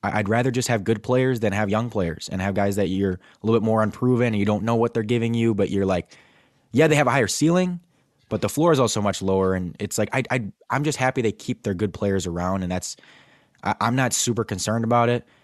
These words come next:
Yes, I want, I, you know, I want them to be a little bit more athletic, and that was an issue, but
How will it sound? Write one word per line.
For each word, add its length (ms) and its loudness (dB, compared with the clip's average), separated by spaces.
Yes, 240 4
I 80 4
want, 300 2
I, 60 2
you 60 2
know, 80 0
I 20 0
want 260 0
them 100 -2
to 80 -2
be 400 -2
a 40 -6
little 220 0
bit 160 0
more 180 -2
athletic, 500 -2
and 300 -6
that 160 -2
was 200 0
an 80 -4
issue, 480 -2
but 320 2